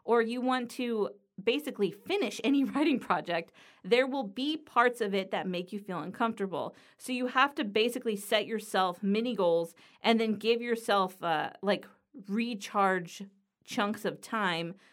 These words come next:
doing something that you know will help you want to get through that uncomfortable part. For me, I don't allow myself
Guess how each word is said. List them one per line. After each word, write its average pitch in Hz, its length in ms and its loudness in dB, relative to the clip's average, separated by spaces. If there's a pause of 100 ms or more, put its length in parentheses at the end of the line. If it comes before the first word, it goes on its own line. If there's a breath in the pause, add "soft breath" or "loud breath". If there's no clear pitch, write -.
(180 soft breath)
doing 208 280 0
something 208 320 0
that 196 140 -2
you 196 100 2
know 190 240 2
will 175 240 0
help 190 380 -2
you 185 260 -2
want 175 520 0
to 226 100 -6
get 180 340 -4
through 185 160 -2
that 160 160 -2
uncomfortable 165 520 -8
part. - 460 2 (440 soft breath)
For 226 240 0
me, 233 500 0 (300)
I 190 200 2
don't 196 420 0
allow 180 380 0
myself 160 640 -2